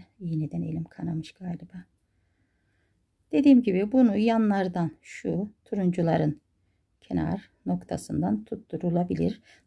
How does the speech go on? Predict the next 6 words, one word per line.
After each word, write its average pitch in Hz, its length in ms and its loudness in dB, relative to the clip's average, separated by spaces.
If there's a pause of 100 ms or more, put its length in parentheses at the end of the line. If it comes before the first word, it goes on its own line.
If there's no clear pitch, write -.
tığ 214 180 2
battılarını 165 540 0
yaparken. 180 720 -4 (1300)
Evet, 156 260 -18
şimdi 190 400 4
bunu 196 540 4